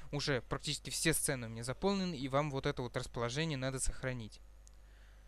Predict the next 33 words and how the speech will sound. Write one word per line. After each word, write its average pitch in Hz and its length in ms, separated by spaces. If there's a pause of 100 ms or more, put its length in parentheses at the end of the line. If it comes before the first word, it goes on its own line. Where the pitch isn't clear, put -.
(240)
Там, 123 200
или, 147 120
возможно, 131 520
перенести 127 360
на 123 80
другой 120 200
компьютер, 143 400
хотя - 260
я 117 80
это 113 120
вот 117 100
сомневаюсь 135 500
с - 120
этим, 151 280 (100)
потому 120 280
что 117 380 (1200)
XSplit, - 380
к-, - 100 (120)
по-моему, 143 520
как 120 200
я 120 60
думаю, 120 300
сохраняет 139 680
именно 123 220
вот 117 140
расположение 131 520
файла, 170 340
поэтому 123 400
у - 40
вас 123 180
на 127 80
другом 131 240
компьютере 143 500